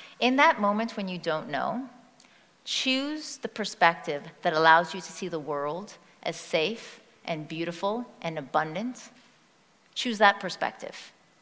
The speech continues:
Without knowing, choose something that allows you to see the world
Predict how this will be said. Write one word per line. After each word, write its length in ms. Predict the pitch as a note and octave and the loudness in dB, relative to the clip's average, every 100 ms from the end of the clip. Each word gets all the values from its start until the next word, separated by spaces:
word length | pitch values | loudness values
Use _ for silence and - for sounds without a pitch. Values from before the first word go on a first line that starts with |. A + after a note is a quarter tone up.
| _ _ _ _ _ _ _ _ | _ _ _ _ _ _ _ _
Without 380 | G3 F3+ B3+ B3+ | 2 10 10 10
knowing, 560 | G#3 G#3 G3 D#3 C#3 D#3+ | 4 6 6 4 -2 -6
choose 240 | - C4 | -4 -2
something 360 | A#3+ A3 G#3+ G3+ | 2 2 2 2
that 100 | F#3 | 6
allows 440 | E3+ E3+ F#3 F#3 | 10 10 10 4
you 100 | F#3+ F3+ | -6 -6
to 100 | F3 | -8
see 320 | - G3+ G3 | -6 -4 -4
the 100 | F3+ | -4
world 600 | D#3 F3 D#3+ D3+ D3+ | 0 0 2 0 -4